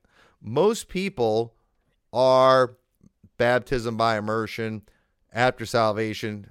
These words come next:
because that's the default position of Baptists. It's all they've ever known. But they've not been taught to defend it, their eternal security, because that's what Baptists believe, but they've not been taught to defend it.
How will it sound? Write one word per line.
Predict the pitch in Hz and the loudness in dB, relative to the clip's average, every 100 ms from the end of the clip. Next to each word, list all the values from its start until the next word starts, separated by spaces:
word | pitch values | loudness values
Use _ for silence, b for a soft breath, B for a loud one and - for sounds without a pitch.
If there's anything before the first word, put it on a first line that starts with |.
| _ | _
because | 107 110 113 | -10 -4 -4
that's | 104 113 117 - | 0 0 0 -6
the | 98 117 | -8 -6
default | 101 98 - 123 104 | -4 -6 -2 -2 -2
position | 113 101 104 - 95 | -8 -6 -8 -8 -10
of | 87 | -2
Baptists. | 123 143 - 107 98 95 | 2 2 0 -6 -6 -8
It's | - | -2
all | 110 | 0
they've | 104 104 | 0 -2
ever | 101 92 | -2 -4
known. | 107 139 110 98 - b b b - | -2 0 -2 -6 -12 b b b -10
But | 127 | -4
they've | 175 185 | 0 0
not | 135 156 196 | 0 0 0
been | 151 131 | -2 -4
taught | 143 131 - | 2 2 0
to | |
defend | 98 - 135 135 | -8 -4 -4 -2
it, | 92 - _ _ _ | -6 -12 _ _ _
their | 110 127 | 0 0
eternal | 135 - 143 139 | -2 -4 -4 -4
security, | - 120 143 139 123 90 82 | -6 -6 -2 0 -2 -4 -12
because | 87 - 92 | -16 -12 -4
that's | 113 117 | -2 -2
what | 123 98 | -4 -4
Baptists | 117 117 120 98 | 0 0 -2 -6
believe, | - 104 98 | -10 -8 -8
but | 95 | -6
they've | 113 110 | -6 -4
not | 127 139 113 | -2 -2 -4
been | 123 | -8
taught | 107 127 120 | -4 -4 -4
to | |
defend | 101 - 127 135 | -10 -8 -8 -6
it. | 98 | -8